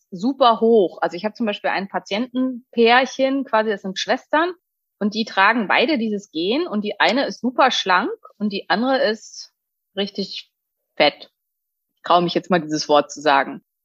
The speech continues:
Und, ähm, bei der einen ist eben dieses Gen durch eine ganz schlechte, ungesunde Lebensweise, durch eine dann irgendwann entstandene massive Insulinresistenz, die halt wieder ganz viel Entzündung verursacht hat,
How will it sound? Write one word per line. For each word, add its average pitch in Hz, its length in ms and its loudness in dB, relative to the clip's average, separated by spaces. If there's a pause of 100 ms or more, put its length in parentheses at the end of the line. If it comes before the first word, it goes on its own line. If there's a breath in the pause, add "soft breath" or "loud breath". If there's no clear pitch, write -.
(120)
Und, 214 640 4
ähm, 208 440 4
bei 196 140 2
der 202 140 2
einen 226 240 0
ist 247 200 -10
eben 233 200 0
dieses 196 380 -8
Gen 214 580 0
durch 220 320 0
eine 202 100 -2
ganz 190 240 -4
schlechte, - 380 -4
ungesunde 202 420 -4
Lebensweise, 208 560 0
durch 185 280 -8
eine 190 260 -2
dann 175 180 0
irgendwann 180 320 -6
entstandene 180 500 -4
massive 190 360 -2
Insulinresistenz, 202 840 -2
die 180 80 -2
halt 175 100 0
wieder 170 160 -4
ganz 170 180 -6
viel - 100 -8
Entzündung 233 340 0
verursacht 202 440 0
hat, 202 100 -6